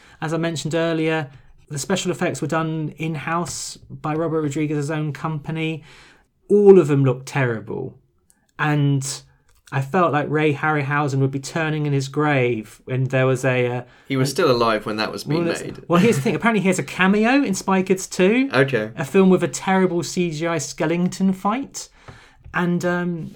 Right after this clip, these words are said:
Speaker 1: I don't, in the end of Spy Kids three, there's some telepathy, isn't there? They can sort of
Speaker 2: Yeah.
Speaker 1: Now, this appears in Spy Kids two for no explanation. They go into a temple on an i-, on this island,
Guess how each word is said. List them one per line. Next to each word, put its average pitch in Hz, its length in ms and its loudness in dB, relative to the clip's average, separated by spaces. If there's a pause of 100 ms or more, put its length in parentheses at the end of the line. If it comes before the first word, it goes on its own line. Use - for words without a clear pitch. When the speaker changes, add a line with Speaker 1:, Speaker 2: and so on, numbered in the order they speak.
(140)
Speaker 1:
I 151 100 -8
don't, 190 180 -4
in 175 140 -4
the 185 120 2
end 269 160 2
of 269 80 0
Spy 202 220 -2
Kids 185 300 -2
three, 214 160 2
there's 143 180 0
some 165 140 -4
telepathy, 170 720 -4
isn't 160 220 -4
there? 104 340 -10 (160)
They 151 100 -8
can 151 160 -6
sort 151 200 -2
of 131 40 8
Speaker 2:
Yeah. 107 320 4 (340)
Speaker 1:
Now, 208 240 2
this 277 400 -2 (460)
appears 190 560 4
in 139 80 4
Spy 139 300 0
Kids 135 200 -2
two 117 400 -2
for 202 200 -2
no 226 400 4
explanation. 131 1040 -2 (320)
They 180 120 0
go 240 200 2
into 269 280 2
a 202 60 0
temple 190 880 -4 (380)
on 151 140 -2
an 147 120 -2
i-, 156 280 -4
on 139 140 0
this 135 180 0
island, 110 500 -4